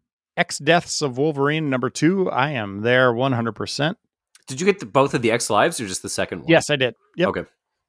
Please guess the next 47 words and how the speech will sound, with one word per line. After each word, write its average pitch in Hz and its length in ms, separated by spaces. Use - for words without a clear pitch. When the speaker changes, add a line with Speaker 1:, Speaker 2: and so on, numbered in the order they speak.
Speaker 1:
I've, 220 300
I've 220 180
enjoyed 233 340
'em. - 200
We'll 165 140
see 220 160
where 208 120
this 190 120
goes. 135 340
It 131 60
seems 202 220
like 214 100
they're 190 120
setting 180 260
up 170 160
a 113 160
whole 170 240
new 156 160
future 131 320
for 113 340
Wolverine, 113 440
but 104 200
I'm 113 140
guessing 113 240
that 107 120
won't 110 140
be 110 120
the 104 100
case. - 340
Speaker 2:
<laughs> - 800
Speaker 1:
Batman 180 500
Urban 175 300
Legends 151 420
number 113 200
twelve. - 600
Radiant 214 480
Black 220 420
number 190 220
twelve. 123 320
I've, 175 320
this 202 180
is 247 100
one 254 240
where 208 240
I 175 60
was 160 140
like, 151 260